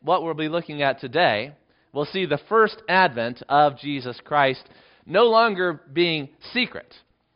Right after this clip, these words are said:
The fact that Jesus is the Christ is now going to be proclaimed. It's going to be celebrated.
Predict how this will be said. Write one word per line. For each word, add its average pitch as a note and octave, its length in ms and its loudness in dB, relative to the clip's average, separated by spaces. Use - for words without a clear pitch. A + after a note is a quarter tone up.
The B2 60 -10
fact E3+ 340 2
that C#3+ 140 -4
Jesus F3 380 -6
is E3 240 -2
the C3+ 120 -8
Christ D3+ 500 2
is B2+ 180 -8
now D3 360 0
going D3 280 -2
to C#3+ 100 -8
be C3+ 380 -4
proclaimed. E3 680 0
It's C#3 220 -2
going D3+ 240 -2
to B2+ 80 -8
be B2+ 100 -4
celebrated. C#3+ 840 2